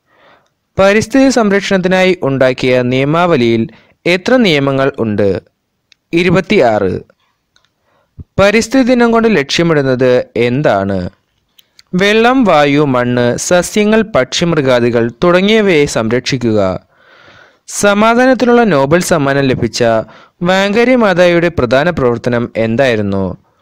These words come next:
മരങ്ങൾ വെച്ച് പിടിപ്പിക്കുക. വങ്കാരിക്ക് സമാധാനത്തിനുള്ള നോബൽ സമ്മാനം കിട്ടിയ വർഷം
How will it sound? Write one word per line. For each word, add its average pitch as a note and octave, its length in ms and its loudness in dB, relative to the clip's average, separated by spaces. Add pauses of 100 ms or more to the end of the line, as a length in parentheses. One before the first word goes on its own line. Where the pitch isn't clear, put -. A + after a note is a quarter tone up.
(440)
മരങ്ങൾ G3 460 0
വെച്ച് D3+ 320 -2
പിടിപ്പിക്കുക. G#2 760 -2 (640)
വങ്കാരിക്ക് A#3 580 0
സമാധാനത്തിനുള്ള E3+ 840 0
നോബൽ D3 340 -2
സമ്മാനം C#3+ 440 -2
കിട്ടിയ C#3 320 -4
വർഷം A2+ 460 -2